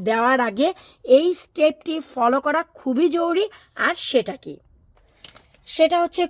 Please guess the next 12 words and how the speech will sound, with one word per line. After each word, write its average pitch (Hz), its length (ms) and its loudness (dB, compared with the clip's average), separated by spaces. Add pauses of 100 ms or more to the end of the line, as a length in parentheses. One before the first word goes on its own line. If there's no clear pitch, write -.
খুবই 302 260 2 (200)
সিম্পল, 277 380 2 (140)
আপনাদের 240 300 -2 (100)
মনে 226 220 0
রাখতে 254 220 -2 (100)
হবে 226 240 6 (200)
যে 226 80 2 (100)
আপনারা 208 280 -2 (120)
যদি 208 180 0 (140)
গাছে 220 360 2 (720)
যদি 247 240 4
গাছে 247 460 2